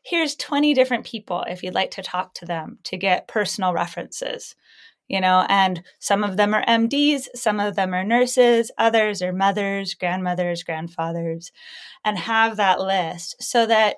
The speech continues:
you know, each person who comes knows that they're coming to a place and people who will not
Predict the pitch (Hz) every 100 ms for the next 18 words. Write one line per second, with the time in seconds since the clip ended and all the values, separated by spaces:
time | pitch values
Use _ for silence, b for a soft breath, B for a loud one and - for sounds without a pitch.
0 | - 214 202 - - 247 - - 262 247
1 | 226 196 - 185 196 240 247 b b b
2 | b b b _ 208 214 233 240 233 208
3 | 202 196 196 190 185 - 196 - 185 240
4 | 330 - 208 196 - 185 - 214 214 -
5 | - - 226 202 190 190 180 b b b
6 | 214 214 208 202 214 254